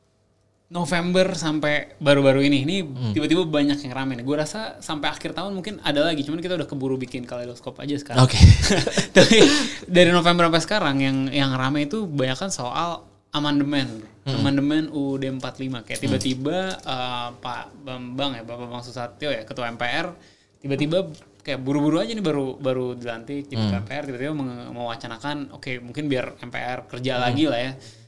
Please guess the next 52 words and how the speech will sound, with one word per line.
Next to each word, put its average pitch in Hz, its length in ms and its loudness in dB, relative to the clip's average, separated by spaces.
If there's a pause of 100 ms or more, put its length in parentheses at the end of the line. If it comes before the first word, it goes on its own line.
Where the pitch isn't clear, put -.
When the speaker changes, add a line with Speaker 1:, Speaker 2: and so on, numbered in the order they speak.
(120)
Speaker 1:
Selama," 117 640 -8 (140)
nggak, 113 180 -12 (240)
nggak 113 220 -14
tahu 117 160 -6
juga 156 180 0
gue - 120 -2 (160)
<laughs> - 180 -6
ngapain 139 260 4
sebenarnya. 131 320 -8 (320)
Speaker 2:
Nggak 139 220 0
tahu 131 100 6
Speaker 1:
Eh, 127 60 6
Speaker 2:
kapan 131 180 2
kerjanya. 113 340 -2 (360)
Speaker 1:
<laughs> - 400 -12
apa, 175 160 -2
eh, 135 400 -2
amandemen 131 480 2
ko-, 135 160 -6
Speaker 2:
Ah. 113 160 0
Speaker 1:
amandemen 131 480 0
U 143 160 -4
U 131 100 0
D 131 140 0
empat 123 240 -4
puluh 131 80 0
lima 151 100 2
ini 151 140 0
Speaker 2:
U - 20 2
U - 0 -
D 180 60 2
Speaker 1:
ada 151 80 2
beberapa 135 480 4
isu, 143 360 -4 (280)
eh, 123 260 -6
kemarin 139 220 0
juga 151 160 2
sempat 123 180 -6
udah, 113 240 -4 (220)
sempat 127 180 -4
Speaker 2:
Hmm. 104 80 -4
Speaker 1:
kita 113 140 -4
bahas 131 160 0
minggu 127 180 -2
lalu, 120 220 -2
Speaker 2:
Hmm, 120 100 -2
Speaker 1:
tapi 120 140 -4
Speaker 2:
hmm. 156 80 0
Speaker 1:
mungkin 156 180 -2
gue 143 160 2
pengen 117 300 -6
denger 113 180 -8